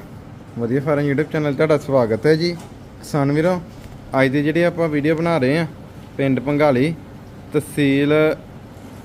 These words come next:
ਮਜੀਠਾ ਤੇ ਜ਼ਿਲ੍ਹਾ ਅੰਮ੍ਰਿਤਸਰ। ਭਾਲੇ ਸਿੰਘ ਹੋਣਾ ਕੋਲ ਆਪਾਂ ਆਏ ਹਾਂ ਤੇ ਅੱਜ ਦੀ ਵੀਡੀਓ ਦੇ ਵਿੱਚ ਤੁਹਾਨੂੰ ਆਹ ਸਾਰੇ ਪਸ਼ੂ ਤੁਹਾਨੂੰ ਵਿਖਾਉਣੇ ਆ, ਦੋ ਗਾਵਾਂ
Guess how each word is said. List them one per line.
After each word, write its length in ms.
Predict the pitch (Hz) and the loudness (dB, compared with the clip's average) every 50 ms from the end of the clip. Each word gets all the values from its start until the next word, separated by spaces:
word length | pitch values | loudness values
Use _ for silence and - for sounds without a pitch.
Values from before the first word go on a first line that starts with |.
| - - 131 | -6 -2 0
ਮਜੀਠਾ 540 | 139 127 123 131 131 - - 156 147 147 139 - - - - 135 | 0 2 2 0 0 0 2 2 2 0 0 -6 -14 -10 -6 -6
ਤੇ 60 | 135 | -6
ਜ਼ਿਲ੍ਹਾ 320 | 117 113 147 170 180 160 | -2 0 0 0 2 2
ਅੰਮ੍ਰਿਤਸਰ। 440 | 131 117 104 104 107 - - 113 101 - - - - - - - - - - - - | 0 0 -2 -4 -6 -6 -6 -8 -8 -8 -12 -16 -18 -18 -18 -18 -18 -18 -18 -4 2
ਭਾਲੇ 240 | 151 160 160 156 147 | 4 4 4 4 2
ਸਿੰਘ 200 | - 160 156 160 | 2 2 0 0
ਹੋਣਾ 180 | 175 180 175 | 2 0 0
ਕੋਲ 160 | 156 156 151 151 | 0 2 2 2
ਆਪਾਂ 240 | 143 131 - 151 | 2 2 0 0
ਆਏ 200 | 147 143 147 165 | 2 2 2 2
ਹਾਂ 80 | 180 170 - - - - - - - - - - - - - - | 0 -2 -4 -10 -14 -18 -18 -18 -18 -18 -18 -18 -18 -18 -4 0
ਤੇ 320 | 180 180 185 190 185 - - - - - - 156 | 4 4 6 6 4 2 0 -4 -8 0 2 4
ਅੱਜ 80 | 160 165 | 4 4
ਦੀ 160 | 160 185 190 | 6 4 4
ਵੀਡੀਓ 260 | 185 185 185 196 196 | 6 4 4 4 4
ਦੇ 100 | 185 196 | 4 4
ਵਿੱਚ 220 | 190 196 190 160 170 | 4 4 2 2 0
ਤੁਹਾਨੂੰ 360 | - - 180 175 170 165 160 | -2 -2 0 0 2 2 2
ਆਹ 80 | 165 165 | 2 2
ਸਾਰੇ 300 | 165 180 156 156 180 175 | 2 2 4 4 4 4
ਪਸ਼ੂ 260 | 170 170 170 175 160 | 2 2 0 0 -2
ਤੁਹਾਨੂੰ 220 | 170 170 170 165 | -2 -2 0 0
ਵਿਖਾਉਣੇ 420 | 156 147 - 147 120 120 131 156 165 | -2 -2 -2 -2 -2 0 0 0 0
ਆ, 80 | 156 139 - - - - - - - - - - - | -2 -4 -8 -14 -18 -18 -18 -18 -18 -20 -14 -12 -4
ਦੋ 300 | 123 117 151 143 147 147 | 0 4 4 4 4 4
ਗਾਵਾਂ 380 | 131 147 143 127 131 143 170 | 2 2 2 2 2 0 -2